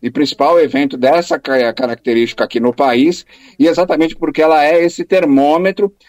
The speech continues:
desse mercado automotivo pra pessoas com deficiência, que tá bastante prejudicado, repito, pela falta de regras mais colocadas, mais organizadas,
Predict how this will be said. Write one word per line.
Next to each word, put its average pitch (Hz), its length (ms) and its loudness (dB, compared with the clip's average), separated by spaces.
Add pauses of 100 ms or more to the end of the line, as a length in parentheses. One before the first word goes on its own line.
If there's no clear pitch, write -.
(160)
desse 156 320 0
mercado 139 440 0
automotivo 127 600 -2
pra 120 140 0
pessoas 113 420 -2
com 117 160 -6
deficiência, 120 680 -4 (420)
que 269 220 0
tá 151 300 -2
bastante 151 720 -2
prejudicado, 131 1200 -2 (100)
repito, 131 640 -2 (320)
pela 151 240 2
falta 139 320 -2
de 120 100 -2
regras 120 480 0
mais 117 280 -2
colocadas, 151 720 0
mais 123 240 0
organizadas, 117 840 -2